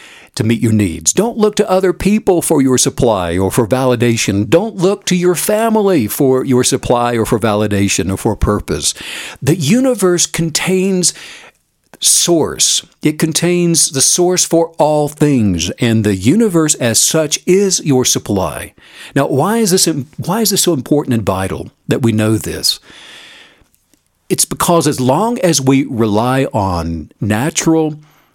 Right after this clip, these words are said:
fallible sources, the authority of our kinetic belief,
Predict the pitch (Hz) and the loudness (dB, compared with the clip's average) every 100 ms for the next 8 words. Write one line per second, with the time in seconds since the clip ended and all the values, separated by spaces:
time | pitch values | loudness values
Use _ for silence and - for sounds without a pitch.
0 | _ - - 131 135 151 135 143 - 139 | _ -8 -2 0 2 0 2 0 2 2
1 | 135 - - 113 - - - - - _ | 2 0 -2 -4 -6 -10 -20 -20 -20 _
2 | _ - 110 123 120 123 120 - 190 226 | _ -2 2 4 2 0 -2 0 0 2
3 | 214 165 135 120 113 - 123 147 202 165 | 2 2 2 0 0 -2 0 0 0 0
4 | 120 87 - 143 151 - | 0 -2 -4 -8 -10 -12